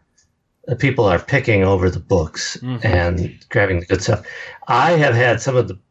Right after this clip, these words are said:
Speaker 1: a-, all of my really, really great used bookstore experiences have been in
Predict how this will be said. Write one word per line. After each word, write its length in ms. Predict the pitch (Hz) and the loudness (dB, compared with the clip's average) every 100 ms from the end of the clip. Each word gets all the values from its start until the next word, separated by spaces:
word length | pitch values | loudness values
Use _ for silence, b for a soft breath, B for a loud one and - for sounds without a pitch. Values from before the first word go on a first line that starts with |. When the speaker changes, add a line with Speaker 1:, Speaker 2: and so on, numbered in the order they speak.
| - | -20
Speaker 1:
a-, 40 | - 165 - - | -14 -8 -8 -2
all 380 | 180 208 220 185 | 0 4 4 2
of 140 | 143 | 0
my 200 | 135 135 | -2 -2
really, 760 | 131 120 147 175 165 147 127 123 | -2 -4 -2 0 0 -2 -6 -8
really 440 | 120 127 127 113 | -6 -4 0 0
great 500 | 101 117 104 98 92 - _ _ | 0 0 0 0 -4 -14 _ _
used 300 | 120 101 92 | -6 -6 -2
bookstore 600 | 98 90 - 104 92 85 | -4 -4 -8 -2 0 0
experiences 640 | 85 - 95 87 80 107 - | -2 -4 -2 -2 -2 -6 -2
have 180 | - | -2
been 220 | - 98 87 | 0 2 2
in 260 | 82 85 | 2 0